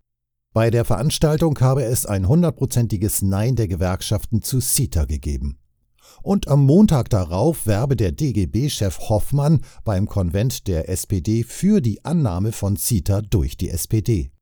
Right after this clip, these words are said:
Diese Unterstützung durch den D-G-B-Vorsitzenden wie auch durch die I G Metall und I G B C E ist in der Tat ein Zeichen dafür, dass die Gewerkschaften in wichtigen Fragen auseinanderbrechen.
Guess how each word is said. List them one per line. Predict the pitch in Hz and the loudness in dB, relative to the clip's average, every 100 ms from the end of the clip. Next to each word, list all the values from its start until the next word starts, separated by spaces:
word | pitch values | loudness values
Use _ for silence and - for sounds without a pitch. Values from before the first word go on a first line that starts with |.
| _ _ _ _ - | _ _ _ _ 2
Diese | 175 170 | 4 6
Unterstützung | 180 160 156 - 190 180 - 127 90 78 | 4 2 0 2 0 0 2 4 4 0
durch | 87 82 | 0 -2
den | - 90 78 | -2 -2 0
D-G-B-Vorsitzenden | 104 92 101 120 165 - 151 151 123 127 - 117 104 92 85 80 | -2 0 0 0 0 2 4 4 4 2 2 2 2 2 0 -2
wie | 151 - | -2 -2
auch | 120 - | -2 -2
durch | - 101 82 | -2 -2 -2
die | - 98 120 | -6 -4 -2
I | |
G | 110 | 0
Metall | 98 98 - 117 147 131 | 2 0 0 2 2 0
und | - 87 80 - | -2 -2 -4 -4
I | 113 | -6
G | - 101 | -4 -4
B | 82 95 | -2 -4
C | - 101 | -2 -2
E | 90 160 131 - - - | 0 2 2 -2 -18 -8
ist | 156 - - | -4 -4 -2
in | 156 | 0
der | 135 117 | 0 0
Tat | 151 165 113 - | 0 0 -2 -4
ein | 95 90 | -4 -2
Zeichen | 113 107 - 87 | 0 0 -2 -2
dafür, | 107 120 - 110 82 | 0 0 0 -2 -2
dass | 85 - | -4 -6
die | 92 | -6
Gewerkschaften | 80 92 98 - - 101 - 101 | -4 -4 -4 -2 -2 -2 -2 -4
in | 73 78 | -4 -2
wichtigen | 110 - 98 85 | -2 -4 -4 -4
Fragen | 78 101 90 92 117 | -4 -4 -4 -4 -4
auseinanderbrechen. | 95 98 117 117 117 92 71 73 76 69 80 67 | -2 -2 0 2 2 2 0 -4 -4 -4 -4 -6